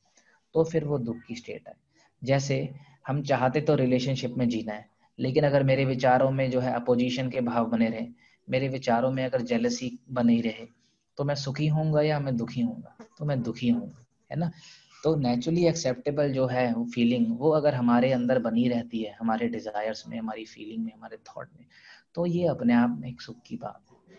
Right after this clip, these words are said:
एक बात और यहाँ पे ध्यान देनी जरूरी है कि सुख में, happiness में और excitement में एक difference है। तो happiness का मतलब है संगीत में जीना, harmony में जीना, व्यवस्था में जीना। जब हम excitement में जीने जाते हैं,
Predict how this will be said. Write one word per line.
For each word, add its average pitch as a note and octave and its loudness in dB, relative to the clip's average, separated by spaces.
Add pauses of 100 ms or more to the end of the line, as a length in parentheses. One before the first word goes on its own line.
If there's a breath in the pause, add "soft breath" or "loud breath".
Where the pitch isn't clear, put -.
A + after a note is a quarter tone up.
(920 loud breath)
एक D3+ 2
बात D#3+ 6
और E3 8
यहाँ D3+ 6
पे D3+ 2
ध्यान C#3 4
देनी C#3+ 2
जरूरी C3+ 2
है D3 2
कि E3+ -2
सुख - -2
में, F3+ 2 (160)
happiness E3 2
में E3+ 0
और E3 4
excitement C#3 0
में D3 0
एक - -2
difference A#2+ -2
है। - -14 (480 soft breath)
तो C3 -6
happiness E3 0
का E3+ 2
मतलब D3+ 2
है E3+ 2
संगीत C#3 -2
में C#3+ -2
जीना, A#2+ 0 (160)
harmony B2+ 0
में C#3 0
जीना, A#2 0
व्यवस्था A#2+ -6
में A#2+ -4
जीना। - -14 (640 soft breath)
जब D3 0
हम F3+ 4
excitement C3+ 0
में F3 2
जीने C#3+ 0
जाते C3 0
हैं, A#2 0